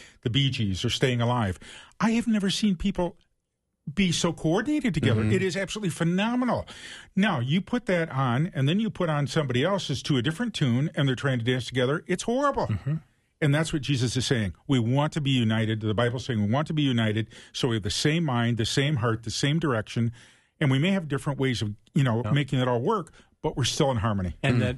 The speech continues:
Speaker 3: that verse says, "Do not be mismated with unbelievers." So if there's anybody listening to this show and you're thinking of marrying somebody that you're,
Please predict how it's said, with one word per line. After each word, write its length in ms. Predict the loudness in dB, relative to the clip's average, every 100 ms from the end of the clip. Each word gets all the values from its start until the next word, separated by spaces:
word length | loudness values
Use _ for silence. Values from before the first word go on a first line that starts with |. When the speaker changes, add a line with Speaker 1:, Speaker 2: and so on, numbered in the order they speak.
| -6
Speaker 3:
that 200 | -4 -4
verse 220 | -2 -4 -2
says, 200 | -4 0
"Do 140 | 0
not 300 | 2 0 -2
be 160 | -2 0
mismated 720 | 0 -2 -2 0 0 0 -2
with 300 | 0 -2 -4 -2
unbelievers." 1000 | 0 0 -2 -2 -4 -4 -6 -8 -12 -14 -20 -20
So 160 | -4 -2
if 60 | 0
there's 220 | 0 0
anybody 380 | 0 0 -2 -2
listening 420 | -2 -2 -2 0
to 60 |
this 80 | -2
show 260 | -2 -2 0
and 80 | 0
you're 100 | -2
thinking 400 | -2 -2 -2 0
of 80 | 0
marrying 440 | 0 0 -2 -4 -8 -20 _ _ -10
somebody 400 | -2 0 0 0
that 80 | 0
you're, 220 | 0